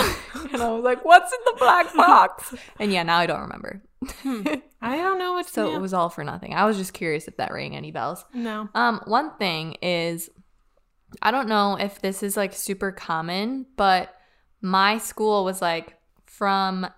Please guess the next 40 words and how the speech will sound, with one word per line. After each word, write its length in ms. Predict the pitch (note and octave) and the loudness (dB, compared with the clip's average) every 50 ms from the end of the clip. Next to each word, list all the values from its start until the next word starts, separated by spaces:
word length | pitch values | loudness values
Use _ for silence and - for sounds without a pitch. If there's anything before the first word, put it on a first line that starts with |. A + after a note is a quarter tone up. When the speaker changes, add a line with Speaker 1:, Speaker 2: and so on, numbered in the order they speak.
| _ _ _ _ - | _ _ _ _ -2
Speaker 1:
elementary 680 | F#3+ G3+ G#3+ A3+ A3+ G#3+ G3 G3 G#3 - G3+ F#3 F3+ | 0 0 0 2 2 2 0 0 -2 -4 -4 -6 -6
school 520 | F#3 F#3 - - - F3 E3+ E3+ E3 E3 E3 E3 - - - | -6 -10 -12 -10 -6 -4 -2 -2 -2 -2 -4 -6 -12 -14 -10
to 400 | - F3+ E3+ E3+ E3+ E3+ E3 E3 | -8 -6 -6 -6 -8 -8 -8 -8
middle 420 | E3+ E3+ E3+ F3 F#3+ F#3+ E3+ E3 | -8 -6 -4 -2 0 0 0 -2
school, 380 | E3+ - - - D#3 D3+ D#3 D3 | -4 -10 -12 -10 -8 -8 -6 -4
I 140 | D3 D#3+ E3 | -4 -2 -2
was 180 | F3 F#3 F3+ F3+ | -4 -4 -4 -6
with, 220 | F3 D#3+ E3+ E3 _ - | -6 -6 -6 -8 _ -12
like, 320 | D#3 C#3+ C#3+ D3 - - _ - | -10 -10 -10 -12 -14 -18 _ -10
one 340 | F#3 F#3+ F#3+ G3 F#3+ G3 | -6 -4 -2 -2 -2 -2
group 220 | F#3+ F#3 F3+ F3 E3 | -4 -6 -8 -8 -10
of 160 | D#3+ F3 - | -12 -12 -14
kids 360 | - - E3+ E3 E3 D#3+ - | -8 -6 -6 -6 -6 -8 -12
from 220 | - - F3 E3+ E3 | -10 -8 -8 -6 -4
my 300 | E3 E3 D#3 D#3 D#3 - | -4 -4 -4 -4 -6 -4
actual 420 | - E3 E3 - - - - - F3+ | -2 -4 -4 -4 -8 -12 -10 -12 -12
city. 520 | - - - - - D#3 D#3 E3 F#3 - _ _ _ _ _ _ _ _ _ _ - | -12 -12 -12 -10 -10 -8 -10 -10 -10 -14 _ _ _ _ _ _ _ _ _ _ -6
And 160 | F#3+ G3 G3 | -2 -2 0
then 140 | F#3+ F#3 F#3 | 0 0 -2
we 100 | F#3 G3 | -2 -2
had 540 | G3+ G#3 F#3+ F3 E3+ E3 E3 D#3+ F3 G3 - _ _ _ _ _ _ _ | -2 0 0 2 2 2 0 -4 -8 -14 -20 _ _ _ _ _ _ _
this 200 | - F3+ - - - | -10 -10 -10 2 4
other 300 | G3+ A3 A3+ B3 A#3+ A3+ | 4 6 6 4 2 0
city 680 | A3+ - - F#3+ F3 D#3+ D#3+ D#3 D#3+ E3+ F#3 F#3 _ _ _ _ _ | -2 -4 -6 -6 -4 -4 -4 -6 -6 -8 -10 -12 _ _ _ _ _
that 180 | - F3 F3+ - | -8 -6 -2 0
they 220 | F#3+ F#3+ G3+ G#3+ | 2 2 2 0
had 280 | G#3+ G#3+ F#3 F3 F3 E3+ | 0 0 0 0 0 0
their 140 | F3 F3 E3+ | -2 -2 0
own 480 | D#3 E3+ E3+ E3+ E3 E3 E3 E3 F3+ - - | 0 -2 -2 -2 -4 -6 -6 -8 -10 -10 -6
elementary 480 | - F#3 F3+ F3+ F3 E3+ F3 - F#3+ F3 | -4 -4 -2 -2 -2 -4 -6 -6 -6 -6
and 80 | E3 D#3+ | -6 -6
middle 200 | D#3 D3+ D#3+ E3 | -6 -8 -8 -8
school. 320 | - - F3 D#3 D#3+ D3+ | -8 -8 -6 -4 -4 -4
And 180 | - E3+ F3 F3 | -4 -6 -6 -6
then 80 | F3 | -6
in 140 | E3+ E3 F#3 | -8 -8 -10
high 240 | - - A3 A#3+ C4 | -2 0 2 2 2
school, 320 | - - - G3+ F#3 E3+ | 0 -4 -4 -4 -4 -2
we 120 | E3 E3 E3 | -4 -6 -6
combined. 840 | E3 - F3 E3 E3 - D#3+ D3+ D3+ - - - - - G3+ - | -8 -8 -10 -10 -6 -6 -6 -6 -6 -8 -10 -12 -14 -14 -16 -18